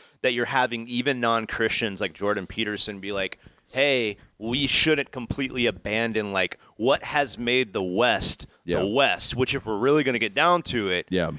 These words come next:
Speaker 1: is Christian ethics.
Speaker 2: Yeah.
Speaker 1: The image of God, people have, uh, innate value.
Speaker 2: Yeah.
Speaker 1: Um, logic matters, reason matters.
Speaker 2: Yeah.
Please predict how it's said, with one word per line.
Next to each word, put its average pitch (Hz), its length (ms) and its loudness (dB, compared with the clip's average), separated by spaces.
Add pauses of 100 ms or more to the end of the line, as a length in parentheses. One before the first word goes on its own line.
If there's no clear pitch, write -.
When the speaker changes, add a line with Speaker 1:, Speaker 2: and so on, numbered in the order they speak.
Speaker 1:
is - 160 0
Christian 123 540 -2
ethics. - 720 -6
Speaker 2:
Yeah. 62 100 -18 (400)
Speaker 1:
The 113 160 4
image 156 220 2
of 123 140 -2
God, 123 440 6 (220)
people 143 300 -2
have, 135 340 2
uh, 107 400 2 (100)
innate 131 320 0
value. 101 680 0 (200)
Speaker 2:
Yeah. 98 180 -6
Speaker 1:
Um, 101 640 -2 (100)
logic 123 540 0
matters, 117 580 2
reason 110 480 -6
matters. 107 480 0
Speaker 2:
Yeah. 76 180 0